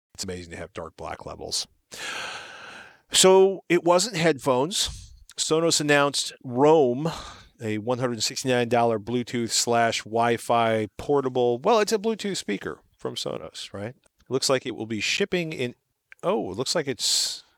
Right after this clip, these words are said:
is it shipping in June now? <laughs> Just a couple days ago, it was shipping in April. Maybe they've sold out. Hold on one moment while I check this live. Okay,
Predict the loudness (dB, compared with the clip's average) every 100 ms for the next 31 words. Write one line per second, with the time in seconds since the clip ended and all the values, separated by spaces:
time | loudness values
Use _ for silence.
0 | _ _ -12 -8 -6 -4 -4 -6 -6 -8
1 | -8 -6 -6 -6 -4 -4 -8 -14 -6 -6
2 | -6 -16 -14 -2 2 4 2 0 0 0
3 | 0 2 0 -2 0 -2 -4 -4 -2 -2
4 | -4 -8 -6 -8 -8 -10 -12 _ _ _
5 | _ -10 -4 -4 -2 -4 -2 -2 -2 -2
6 | -2 -2 -4 -2 0 0 -2 -4 -4 -4
7 | -6 -2 -2 0 -2 -4 -4 -4 -2 0
8 | -2 -4 -4 -6